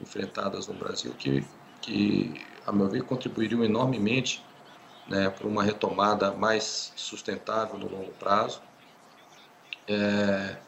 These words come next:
e que vão além das grandes reformas, né? É, e não quero, de modo algum, aqui desprezar a importância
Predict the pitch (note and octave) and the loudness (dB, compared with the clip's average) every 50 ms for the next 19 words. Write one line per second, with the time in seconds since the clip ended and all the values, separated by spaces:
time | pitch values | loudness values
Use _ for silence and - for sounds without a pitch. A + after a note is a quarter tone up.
0 | - - - - - - - - D3 A#2 B2+ C3+ C#3+ D#3 C#3+ B2 A#2+ B2 C#3 C#3 | -20 -20 -20 -16 -12 -6 0 2 2 4 4 4 4 4 4 4 4 2 2 0
1 | C#3 C3+ B2 - A#2+ A#2+ A#2+ A2 G#2+ A#2+ A#2 - - - - - - - - - | 0 -2 -2 -2 -2 -2 -2 -2 -4 -6 -6 -6 -8 -12 -14 -16 -14 -14 -14 -14
2 | - - - - - - - - - - - - - - G2 G2+ G2+ - - - | -14 -16 -20 -20 -20 -20 -20 -20 -20 -20 -20 -20 -14 -8 -6 -6 -6 -8 -10 -10
3 | - - G#2+ G#2 G2+ F#2+ - G#2 A2 A2+ A#2+ A#2+ A2+ A2+ - A#2 A2 A2+ A2 G2+ | -6 -4 -2 0 -2 -2 -2 -2 0 2 2 2 2 2 0 2 2 2 2 0
4 | F#2+ - - - - - - F#2+ F#2+ G#2 A#2+ A#2+ A2+ G2 - - A2+ A2 G2+ G2 | -2 -4 -10 -16 -18 -16 -8 -2 0 2 2 4 2 0 0 0 -2 -2 -4 -4
5 | - B2 A#2+ - - - - A2+ G#2 F#2+ - - A2 A2+ A#2 A2+ A#2+ A#2+ - - | -6 -6 -6 -6 -6 -2 0 2 2 2 2 0 0 0 0 0 0 -2 -2 -4
6 | B2 B2 - - A2+ A2 A2 A2+ - - A2+ | -4 -6 -2 0 0 2 2 0 -2 -4 -6